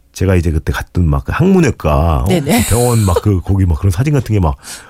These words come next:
Speaker 1: 더 무섭네, 저는 개인적으로.
Speaker 2: 아,
Speaker 1: 예.
Speaker 2: 저는 그 사진을 구글에서 검색했는데
Speaker 1: 예.
Speaker 2: 그 갈-, 그 새가
Speaker 1: 뿌리.
Speaker 2: 부리에
Speaker 1: 예.
Speaker 2: 피가 잔뜩 묻어있는 사진이 있어요.
Speaker 1: 아,
Speaker 2: 찾아보시면.
Speaker 1: 새가 이런 건 처음 봤어요. 예.
Speaker 2: 좀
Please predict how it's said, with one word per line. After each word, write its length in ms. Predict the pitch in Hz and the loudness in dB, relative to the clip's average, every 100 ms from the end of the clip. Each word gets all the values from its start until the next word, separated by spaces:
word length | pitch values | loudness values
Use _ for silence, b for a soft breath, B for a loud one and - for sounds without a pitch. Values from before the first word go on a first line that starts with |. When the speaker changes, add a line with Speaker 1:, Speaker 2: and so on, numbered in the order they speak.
| B B | B B
Speaker 1:
더 100 | - | 0
무섭네, 320 | 165 165 131 | 2 4 2
저는 160 | 90 80 | 2 0
개인적으로. 440 | 87 107 98 73 64 | 2 0 2 0 -2
Speaker 2:
아, 60 | 73 | 0
Speaker 1:
예. 80 | 85 | 0
Speaker 2:
저는 600 | 185 202 226 226 190 147 | 2 2 4 4 2 -2
그 180 | - 165 | -6 -6
사진을 460 | 151 320 320 339 320 | -2 -2 0 -2 -2
구글에서 520 | - 160 175 180 180 | -6 -4 -2 -2 -4
검색했는데 880 | 165 143 160 - 151 151 220 220 - - | -6 -6 -8 -8 -6 -2 0 -2 -2 -4
Speaker 1:
예. 180 | 65 B B | -4 B B
Speaker 2:
그 440 | - 170 160 156 151 - - | -6 -2 -2 -4 -8 -14 -12
갈-, 240 | - 147 - - | -8 -8 -10 -12
그 200 | 143 151 _ _ _ _ _ _ - - | -10 -10 _ _ _ _ _ _ -16 -4
새가 440 | - 117 262 151 | 0 2 0 -2
Speaker 1:
뿌리. 140 | - _ - | -8 _ -10
Speaker 2:
부리에 580 | - 214 240 247 269 214 | -2 0 2 2 2 0
Speaker 1:
예. 40 | |
Speaker 2:
피가 360 | - - 392 349 | 0 -2 -2 -2
잔뜩 480 | - 165 175 240 | -4 -2 0 2
묻어있는 580 | 156 - 240 254 349 285 | 0 0 0 2 0 0
사진이 340 | 370 370 359 220 | 0 0 0 0
있어요. 360 | 175 180 165 | 0 0 0
Speaker 1:
아, 40 | 151 | 0
Speaker 2:
찾아보시면. 640 | 294 320 311 208 - 180 | 0 0 0 0 -2 -2
Speaker 1:
새가 260 | 196 135 131 | 0 0 2
이런 100 | 104 | 2
건 80 | 90 | 0
처음 220 | - 151 | 0 0
봤어요. 400 | 104 - 64 62 76 | 0 -2 -6 -4 0
예. 40 | |
Speaker 2:
좀 300 | 80 - | 0 0